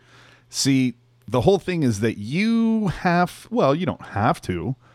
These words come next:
but your background is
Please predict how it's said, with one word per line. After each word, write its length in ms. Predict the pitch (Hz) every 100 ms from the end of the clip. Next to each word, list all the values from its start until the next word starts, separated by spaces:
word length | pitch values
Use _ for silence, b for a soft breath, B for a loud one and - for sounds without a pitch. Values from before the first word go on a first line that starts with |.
| b b b
but 280 | - 113 107 - _ b b b
your 760 | 104 98 147 160 156 156 151 127 -
background 760 | 92 117 131 127 123 127 123 -
is 540 | 107 104 104 98 -